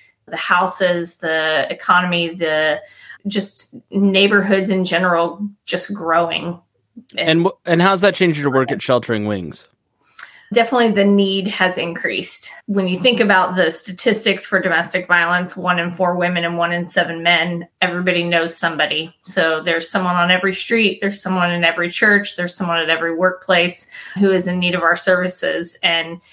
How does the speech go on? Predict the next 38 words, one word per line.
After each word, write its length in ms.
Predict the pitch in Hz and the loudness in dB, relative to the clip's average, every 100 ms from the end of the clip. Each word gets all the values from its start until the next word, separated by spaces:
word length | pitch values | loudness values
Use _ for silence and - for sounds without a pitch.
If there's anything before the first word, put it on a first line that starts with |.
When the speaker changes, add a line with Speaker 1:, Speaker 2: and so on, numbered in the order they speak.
| - - 180 | -20 -4 0
Speaker 1:
I 120 | 180 | 2
remember, 840 | 180 185 214 214 185 180 180 - _ | 2 2 2 4 4 4 2 -6 _
gosh, 380 | 208 180 175 - | 2 2 2 -2
years 320 | 196 202 196 | 2 2 2
ago, 420 | 190 185 185 180 180 | 2 4 4 4 0
probably 720 | 180 180 175 185 180 175 - _ _ _ _ | 0 0 0 0 0 -2 -6 _ _ _ _
maybe 180 | 208 180 | -2 -2
seven 380 | 175 185 180 180 | 0 0 2 2
years 200 | 185 190 | 2 2
ago, 340 | 202 185 170 175 | 2 2 2 0
just 260 | 185 180 | 0 0
seeing 520 | - 208 196 190 185 | 0 2 2 2 -4
an 180 | - 185 | -6 -6
increase 640 | - 185 196 - 202 185 - | -2 -2 -2 0 0 0 -2
and 180 | 180 175 | -2 -2
a 120 | 175 | -2
need 600 | 185 247 202 185 180 - 180 | 0 2 2 2 -2 -6 -4
daily. 500 | - 190 190 165 170 | 0 0 0 -2 -6
We 200 | 185 180 | -6 -4
were 400 | 180 175 170 160 | -2 2 2 2
at 180 | 175 - | 0 -2
capacity 760 | - 180 180 170 - 165 160 175 | -6 -2 2 2 -2 -4 -4 -6
for 640 | - 185 165 156 147 - | -4 -2 2 2 2 0
our 180 | 170 170 | 0 0
bed 240 | 170 165 | 0 0
space 460 | - - 160 151 - | -2 -2 0 -2 -6
at 100 | - | -8
the 80 | 175 | -8
shelter, 560 | - 170 175 156 156 | 0 0 0 0 0
and 340 | - 160 160 156 | 0 -2 -2 -4
it 180 | 196 190 | -4 -4
stayed 320 | - 170 202 | -2 0 2
like 200 | 214 180 | 0 0
that 240 | 165 - - | -2 -4 -2
for 100 | 160 | -2
a 80 | 160 | -2
long 380 | 165 160 156 | -2 -2 -4
time. 480 | 151 165 151 139 170 | -4 0 0 0 -6